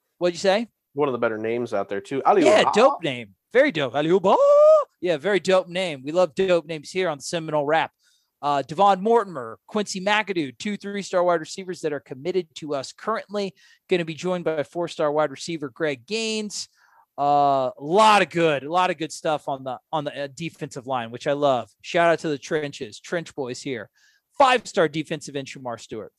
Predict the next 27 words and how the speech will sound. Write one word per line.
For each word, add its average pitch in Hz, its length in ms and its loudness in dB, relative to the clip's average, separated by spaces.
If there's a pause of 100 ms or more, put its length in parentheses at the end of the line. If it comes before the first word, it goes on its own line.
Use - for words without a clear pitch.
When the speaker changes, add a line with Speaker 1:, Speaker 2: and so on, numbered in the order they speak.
Speaker 1:
four-star 208 480 4
defensive 139 420 -10
end 131 140 -8
Kenyatta 139 460 -4
Jackson, 127 500 -10 (460)
four-star 240 420 4
defensive 156 460 -8
end 156 260 -2 (220)
current 185 280 -2
Florida 156 220 -6
State 151 220 -8
commit, 143 340 -12
Nigel 165 460 -2
Kelly, 160 440 -2 (260)
who 175 300 0
is 160 460 0 (220)
a 135 120 -10
freak 214 640 -4
of 117 200 -12
nature. 156 440 -6 (460)
Five-star 226 880 2 (220)
defensive 185 580 -8
tackle, 165 540 -2
Gabriel 170 460 2
Brownlow 156 580 0 (180)
Dindy. 202 640 -4 (380)
Four-star 208 720 4